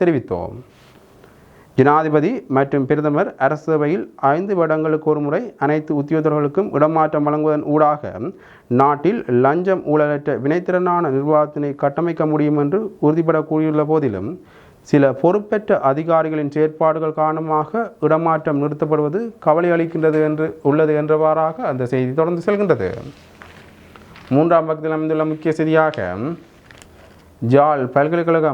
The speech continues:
மாணவர் ஒன்றியத்தின் இன்றைய போராட்டத்தில் அனைவரும் இணைக. பாராளுமன்ற உறுப்பினர் விக்னேஸ்வரன் அழைப்பு. ஜாழ் பல்கலைக்கழக மாணவர் ஒன்றியத்தினர் இன்று நாலாம் தேதியினை கரிநாள் என பிரகடனப்படுத்தி, கிளிநொச்சி நகரில்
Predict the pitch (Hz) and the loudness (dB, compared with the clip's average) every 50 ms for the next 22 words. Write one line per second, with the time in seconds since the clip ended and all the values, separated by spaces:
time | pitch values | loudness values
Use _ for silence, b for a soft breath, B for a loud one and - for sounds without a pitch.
0 | 127 131 135 143 156 160 156 156 156 151 151 151 151 151 151 151 143 127 - - | 0 0 0 0 0 2 0 0 0 -2 -2 -2 -2 -2 -2 -2 -4 -6 -6 -6
1 | 139 143 147 151 160 160 151 135 143 151 151 151 156 151 151 147 143 147 - 175 | -4 -2 -2 0 2 2 0 2 2 2 2 4 4 2 2 -2 -6 -8 -8 -10
2 | 233 233 - - _ - 135 147 160 156 160 151 143 143 143 147 151 151 147 131 | -10 -10 -12 -10 _ 0 0 2 2 2 2 0 0 -2 -2 0 0 0 0 0
3 | 110 92 87 92 101 123 127 - - _ B B B B B B B B B - | -2 -6 -8 -8 -10 -14 -16 -20 -20 _ B B B B B B B B B 2
4 | - 135 139 147 156 156 160 160 156 156 156 151 147 147 147 139 117 113 127 131 | 4 4 4 4 2 0 0 0 2 2 2 2 2 0 -2 -2 0 0 -2 -2
5 | 131 165 160 160 139 143 143 147 175 220 226 - 147 147 147 131 107 - - 92 | 0 0 0 2 2 2 0 0 -2 -2 -2 0 2 2 2 0 -2 -4 -4 -6
6 | 87 90 98 113 127 - _ _ _ _ _ _ _ _ _ _ - - 127 123 | -4 -6 -8 -12 -16 -18 _ _ _ _ _ _ _ _ _ _ -8 -4 0 4
7 | 135 147 143 139 131 123 120 - 147 160 185 202 190 190 196 190 175 147 135 139 | 4 6 4 4 2 0 0 0 0 2 0 -2 0 2 2 2 0 0 2 2
8 | 139 143 151 156 151 156 156 147 143 143 147 147 147 151 156 175 226 233 - - | 2 2 2 0 -2 -2 -4 -4 -4 -2 -4 -2 -2 0 -2 -2 -2 -6 -8 -4
9 | 165 147 147 139 139 120 87 98 113 113 117 123 139 147 160 165 165 165 156 156 | 0 2 2 4 4 2 2 0 0 0 2 2 2 2 2 2 2 0 -2 -4
10 | 151 156 147 147 143 156 196 254 B B B B B B B B B B - - | -6 -4 -2 -2 -2 -2 -2 -4 B B B B B B B B B B 2 4
11 | 147 151 180 208 208 208 208 208 180 - - 151 147 151 147 147 151 147 151 156 | 4 4 4 2 2 2 2 2 0 0 0 2 2 2 2 2 0 0 0 0
12 | 156 156 151 156 143 139 143 - 202 240 233 233 - 165 160 160 165 160 160 160 | 0 0 0 -2 -4 -4 -6 -6 -6 -6 -8 -6 -4 0 2 2 2 2 0 0
13 | 156 156 151 151 147 139 - | 0 0 0 0 0 -2 -6